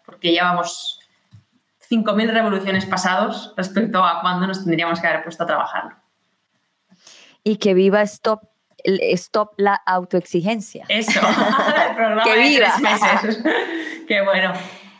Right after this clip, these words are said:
Speaker 2: Listo. Bueno, muchísimas gracias, Nieves, por estar aquí.
Speaker 1: Muchísimas
Speaker 2: Y nos
Speaker 1: gracias a
Speaker 2: vemos
Speaker 1: ti por
Speaker 2: en,
Speaker 1: la
Speaker 2: en otra
Speaker 1: oportunidad.
Speaker 2: ocasión. No, gracias a ti. Gracias.
Speaker 1: Millones de
Speaker 2: Chao,
Speaker 1: gracias.
Speaker 2: chao. No, a ti. Un beso.
Speaker 1: A
Speaker 2: Gracias.
Speaker 1: ti.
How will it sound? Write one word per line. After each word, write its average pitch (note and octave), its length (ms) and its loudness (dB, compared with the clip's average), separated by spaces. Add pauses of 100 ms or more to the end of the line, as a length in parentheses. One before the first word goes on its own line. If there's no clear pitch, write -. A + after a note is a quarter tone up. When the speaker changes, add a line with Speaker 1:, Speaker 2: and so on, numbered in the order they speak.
(640)
Speaker 2:
Listo. F#3 520 0
Bueno, G3 340 2
muchísimas A3 480 2
gracias, G3 440 2
Nieves, G#3+ 280 2
por G3 160 0
estar F3+ 260 2
aquí. C4 460 0 (220)
Speaker 1:
Muchísimas F#3 560 2
Speaker 2:
Y - 20 0
nos E3 80 2
Speaker 1:
gracias E3 200 4
a - 40 4
Speaker 2:
vemos G3 120 0
Speaker 1:
ti G3 100 2
por F#3 80 4
Speaker 2:
en, F#3+ 60 4
Speaker 1:
la G3 60 2
Speaker 2:
en G3 100 2
otra F#3 120 4
Speaker 1:
oportunidad. F#3 300 4
Speaker 2:
ocasión. E3+ 380 0 (600)
No, F3+ 200 0
gracias F#3 360 -2
a G3+ 100 2
ti. F3+ 380 0 (240)
Gracias. F3+ 840 -2 (260)
Speaker 1:
Millones G#3 320 -2
de A3 80 2
Speaker 2:
Chao, F3+ 220 4
Speaker 1:
gracias. E3+ 420 0
Speaker 2:
chao. - 100 -20 (500)
No, G3+ 200 2
a F#3 160 0
ti. G#3 280 -2 (300)
Un G3 120 -6
beso. F#3 340 0
Speaker 1:
A F3+ 40 -8
Speaker 2:
Gracias. G3+ 440 0
Speaker 1:
ti. G#3+ 480 -4